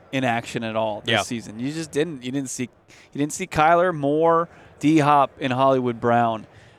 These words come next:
Speaker 1: Uh, I don't care i-, how bad the Cardinals were in twenty twenty-two.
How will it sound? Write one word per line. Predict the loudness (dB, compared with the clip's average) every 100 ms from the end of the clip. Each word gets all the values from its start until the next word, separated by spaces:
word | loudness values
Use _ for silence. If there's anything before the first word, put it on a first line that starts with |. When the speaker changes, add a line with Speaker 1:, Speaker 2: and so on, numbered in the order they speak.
| -12
Speaker 1:
Uh, | -8 -2
I | 0
don't | 0 -2
care | 0 0 0
i-, | -2 -4 -8 -6
how | -2 0 2
bad | 4 4
the | 0
Cardinals | 0 0 -2 -4
were | -2 0 0
in | -2 -6 -6
twenty | -4 -4 -4
twenty-two. | -6 -4 -4 -6 -8 -14 -8 -2 0 0 -2